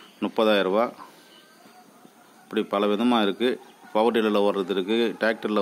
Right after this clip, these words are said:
ஓடுறது இருக்கு. யாருக்கு எது தேவையோ முன்கூட்டியே advance பண்ணி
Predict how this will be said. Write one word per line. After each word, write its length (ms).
ஓடுறது 220
இருக்கு. 400
யாருக்கு 440
எது 220
தேவையோ 420
முன்கூட்டியே 600
advance 360
பண்ணி 380